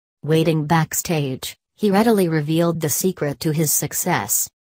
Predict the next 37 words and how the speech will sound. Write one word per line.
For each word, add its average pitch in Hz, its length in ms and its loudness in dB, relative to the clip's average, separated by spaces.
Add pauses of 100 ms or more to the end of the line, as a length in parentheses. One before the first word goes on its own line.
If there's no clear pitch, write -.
(300)
He 175 120 0
had 151 220 0
become 147 420 -2
obsessed 151 520 -2
with 151 160 -6
magic 170 560 0
as 156 160 -4
a 151 60 0
little 156 260 2
boy 143 260 0
and 143 140 0
then 156 260 0
with 151 160 -2
computers 165 580 0
as 151 200 -2
a 151 40 2
young 147 300 2
man. 143 420 -2 (440)
He 202 120 2
combined 160 580 4
these 156 240 0
two 214 180 0
loves 156 480 0
to 160 100 -6
create 151 400 0
something 247 520 2
that, 131 340 -4 (240)
as 151 140 2
he 156 180 0
teased, 131 580 -2 (200)
has 147 240 -4
never 180 280 2
been 185 220 2
seen 185 320 2
in 165 180 0
the 151 100 0
world. 131 500 -2